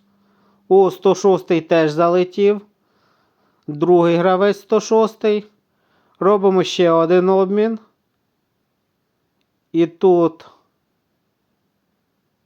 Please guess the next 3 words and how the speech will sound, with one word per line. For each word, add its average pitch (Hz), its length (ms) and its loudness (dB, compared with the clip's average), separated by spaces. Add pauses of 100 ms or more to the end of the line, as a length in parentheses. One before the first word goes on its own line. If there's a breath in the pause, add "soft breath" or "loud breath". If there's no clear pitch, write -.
(640)
що - 300 -4
випадає? 165 840 -2 (400)
Іспанія, 180 1300 -2